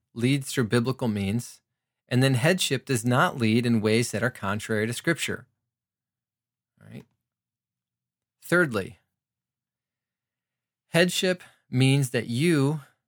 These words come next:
husband, have a responsibility to make a decision when agreement cannot be reached between you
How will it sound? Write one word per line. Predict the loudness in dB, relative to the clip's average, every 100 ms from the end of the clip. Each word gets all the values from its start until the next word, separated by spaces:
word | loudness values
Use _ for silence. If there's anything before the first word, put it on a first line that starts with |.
| _
husband, | 0 0 0 0 0 -2 -8 _ _ _ _ -4
have | 2 2 0
a | -2 0
responsibility | 0 0 2 2 2 -2 0 2 2 2 -2
to | -2 2
make | 2 2 -2
a | -4
decision | -2 -2 -2 -2 -2 -2
when | 0 0
agreement | 0 0 0 0 -4
cannot | -4 -4 -2
be | -4 -2
reached | -2 -4 -6
between | -14 -8 -2 -2 -2
you | -2 0 0 -4